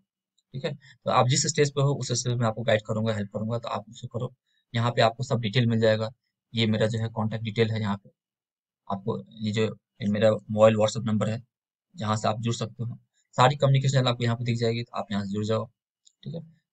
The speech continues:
मैं hope करूंगा कि मैंने जो आप, आपके लिए कंटेंट लेके आया हूँ, आप यूजफुल हो। यदि आप चाहते हो कि सीखना चाहते हो,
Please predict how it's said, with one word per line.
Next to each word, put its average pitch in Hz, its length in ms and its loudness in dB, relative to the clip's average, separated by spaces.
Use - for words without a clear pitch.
मैं 113 120 0
hope 127 240 0
करूंगा 120 220 2
कि 120 140 -2
मैंने 113 220 2
जो 120 80 4
आप, 110 140 2
आपके 101 180 -2
लिए 113 100 0
कंटेंट 117 360 0
लेके 113 180 -2
आया 113 120 2
हूँ, 113 180 -2
आप - 180 -14
यूजफुल 113 280 -6
हो। 110 80 -8
यदि - 220 -2
आप 127 140 4
चाहते 135 280 2
हो 151 60 -8
कि 143 80 -6
सीखना 170 360 0
चाहते 107 300 -4
हो, - 140 -10